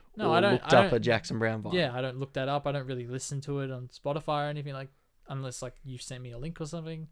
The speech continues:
Speaker 2: Yeah.
Speaker 1: Yeah, it, it was so clearly the audio of you <laughs> speaking to me in person.
Speaker 2: Yeah.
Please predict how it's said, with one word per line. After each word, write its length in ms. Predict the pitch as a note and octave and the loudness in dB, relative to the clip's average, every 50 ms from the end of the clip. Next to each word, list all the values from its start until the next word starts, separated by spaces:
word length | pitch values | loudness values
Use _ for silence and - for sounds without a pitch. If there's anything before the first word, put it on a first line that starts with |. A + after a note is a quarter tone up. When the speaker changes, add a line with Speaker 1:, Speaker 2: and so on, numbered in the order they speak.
| - _ - | -16 _ -6
Speaker 2:
Yeah. 200 | G3+ - A2+ A#2+ - _ _ - _ _ _ - | -4 -2 -2 -2 -4 _ _ -20 _ _ _ -2
Speaker 1:
Yeah, 140 | F#3+ G3 E3 | 2 2 2
it, 280 | G#2+ A#2 B2+ - - - | 2 0 -10 -10 -10 -12
it 120 | D3+ C#3 | -10 -8
was 160 | C#3 C3+ - - - | -8 -10 -10 -10 -12
so 240 | - - F3 D#3+ D#3+ | -6 -4 -2 -2 -2
clearly 800 | - - - E3 E3 F3 E3 D#3+ D3+ D3+ C#3+ C3+ C3 C3 B2 - _ _ _ _ - - - | -4 -4 4 6 6 8 8 6 4 4 0 0 -4 -4 -6 -10 _ _ _ _ -20 -14 -4
the 160 | E3 E3 D3 - D3 | -4 -4 -4 -2 -2
audio 520 | D3 D#3 E3 D#3+ D#3+ D3+ C#3+ C3+ C3+ A#2+ | 2 2 2 4 4 4 4 2 2 0
of 140 | C3 C3 C#3 | -2 -4 -4
you 180 | D3+ D#3+ C3+ D3 | -4 -4 -4 -4
<laughs> 0 | |
speaking 540 | - - - - D#3+ E3+ D3 - D#3+ D3+ D3 | -6 -8 -4 -2 -2 -2 -2 -4 -6 -6 -6
to 60 | D3+ | -6
me 180 | C#3+ C#3+ C3+ C3 | -6 -6 -8 -8
in 140 | C3+ C#3+ | -8 -8
person. 500 | C#3 - C#3+ C#3+ D3+ D3+ C#3 - C#3 C3 C#3 | -6 -4 -4 -4 -4 -4 -6 -8 -12 -10 -8
Speaker 2:
Yeah. 480 | - A#2+ B2 B2 B2 A#2+ - - - | -4 -2 0 2 2 2 0 -2 -4